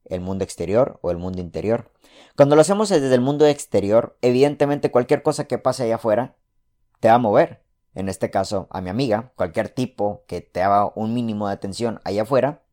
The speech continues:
lo iba, la iba a mover, ¿sabes? Cualquier cosita, cualquier problema, cualquier palabra, cualquier disgusto, cualquier,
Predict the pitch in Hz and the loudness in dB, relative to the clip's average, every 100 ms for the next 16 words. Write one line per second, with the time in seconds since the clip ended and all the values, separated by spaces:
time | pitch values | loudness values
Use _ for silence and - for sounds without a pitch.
0 | _ 123 139 151 101 135 156 131 113 123 | _ 2 4 4 4 6 6 4 2 0
1 | - _ _ _ _ _ _ _ - 92 | -2 _ _ _ _ _ _ _ 0 2
2 | 110 135 _ _ _ _ _ _ _ 113 | 2 0 _ _ _ _ _ _ _ -2
3 | 107 113 - 104 120 120 110 - 101 113 | 2 0 0 -2 0 0 0 0 -2 -2
4 | 95 104 101 117 117 107 104 - - 95 | -2 -2 2 2 0 -2 -4 -8 -6 -4
5 | 107 - 98 101 110 117 104 101 101 _ | -4 -2 0 2 4 4 2 -4 -10 _
6 | _ _ _ 92 85 98 98 101 98 123 | _ _ _ -12 -6 -4 -4 -4 0 0
7 | 131 - 110 101 _ _ _ _ _ - | -2 -4 -6 -6 _ _ _ _ _ -6
8 | 92 - 98 98 95 | -6 -4 -2 0 -2